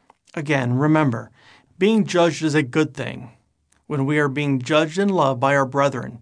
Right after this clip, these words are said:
and only according to the Word of God. We should want that judgment in order to become more like our Messiah,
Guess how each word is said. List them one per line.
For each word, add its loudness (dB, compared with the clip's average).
and -8
only 0
according -4
to -6
the -6
Word -6
of -14
God. -6
We -4
should -6
want 2
that 0
judgment -4
in -8
order -2
to -4
become -2
more 2
like 0
our -6
Messiah, -10